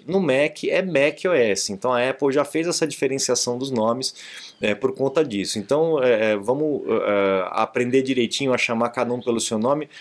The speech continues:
porque na hora de fazer uma pergunta pra mim, por exemplo, fica confuso. Eu não sei se vocês estão falando de iPhone ou estão falando de Mac. Então, I O S é sempre pro iPhone, beleza?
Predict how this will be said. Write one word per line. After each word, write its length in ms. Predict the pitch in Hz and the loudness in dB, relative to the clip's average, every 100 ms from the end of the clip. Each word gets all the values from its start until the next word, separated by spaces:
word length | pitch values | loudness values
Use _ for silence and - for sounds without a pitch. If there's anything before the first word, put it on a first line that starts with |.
| - | -20
porque 160 | _ 160 | _ 0
na 120 | 156 | 2
hora 120 | 156 | 2
de 120 | 160 165 | 2 0
fazer 180 | 147 | 2
uma 140 | 156 156 | 2 0
pergunta 420 | 143 123 151 139 | 0 0 0 0
pra 140 | 143 | 0
mim, 120 | 131 135 | -2 -2
por 180 | 131 | 0
exemplo, 360 | 120 110 143 143 | 0 2 0 -2
fica 300 | - 160 170 | -4 0 0
confuso. 580 | 170 180 - 175 165 135 | 0 -2 0 0 2 2
Eu 60 | |
não 100 | 139 | 2
sei 180 | 143 147 | 2 2
se 100 | 147 | 0
vocês 180 | 139 - | -2 -2
estão 180 | - 147 | -2 -2
falando 280 | 139 135 131 | 0 0 2
de 100 | 117 | 0
iPhone 260 | - 135 | 0 -2
ou 60 | 147 | -2
estão 160 | 151 | -2
falando 320 | 147 143 147 156 | -2 -2 -2 -2
de 80 | |
Mac. 260 | 175 143 - - - - - - | 0 0 -2 -12 -20 -18 -12 -6
Então, 240 | 113 135 131 | 0 0 2
I 140 | 147 | 4
O 80 | 131 | 4
S 200 | 139 139 | 2 0
é 40 | |
sempre 300 | - 147 151 | -2 -2 -2
pro 180 | 147 151 | 0 2
iPhone, 400 | 156 - 85 80 - | 2 -2 -12 -10 -4
beleza? 480 | 95 185 196 101 | 2 4 4 -2